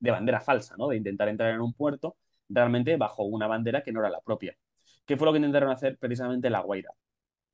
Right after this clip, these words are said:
Eh, el propio, eh, Vernon, ¿no? Pues, bueno, estaba, eh, organizando una flota y demás, y entonces lo que hizo realmente fue encargarle al capitán Waterhouse, que era uno de sus oficiales, pues, eh, interceptar varias naves mercantes, ¿no? Entre La Guaira y Puerto Velo, como hacía antes, normalmente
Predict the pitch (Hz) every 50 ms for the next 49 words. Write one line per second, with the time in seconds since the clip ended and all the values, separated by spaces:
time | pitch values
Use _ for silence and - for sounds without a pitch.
0 | _ _ _ _ _ - 117 95 87 90 - - - _ - - - - - -
1 | - 98 - 123 120 117 127 123 120 113 113 110 110 107 104 95 92 95 90 87
2 | 82 87 90 87 98 120 151 170 170 160 143 135 127 123 127 156 - - 120 120
3 | 120 117 113 - _ - - - - 110 107 110 110 107 - _ _ _ _ _
4 | _ _ - 78 95 92 80 - - - 113 110 104 110 117 - 113 117 117 117
5 | 117 - 151 147 147 147 147 131 127 135 139 139 139 160 170 - - - 131 127
6 | 127 135 135 139 139 131 135 143 131 143 143 131 131 127 131 135 139 143 135 -
7 | 139 131 131 131 127 127 131 139 143 131 135 143 120 98 92 98 - 101 - 98
8 | - 113 113 117 117 113 113 113 131 143 143 139 131 - 123 135 151 - - -
9 | 95 101 107 113 110 107 107 107 110 104 - 95 - - 107 - 147 143 131 135
10 | - - _ _ _ _ _ _ _ _ _ - 147 143 143 143 - - - 127
11 | 120 113 113 110 110 - - - 110 113 113 110 120 117 123 117 117 139 139 139
12 | 120 - 127 127 127 139 135 139 170 185 170 160 175 147 120 110 - 160 160 165
13 | 151 143 127 135 143 165 175 147 120 110 117 104 104 98 113 123 120 117 117 120
14 | 120 - 127 147 156 151 127 110 98 104 - 127 120 123 127 120 113 104 - -
15 | 104 110 107 110 113 123 127 123 117 110 - -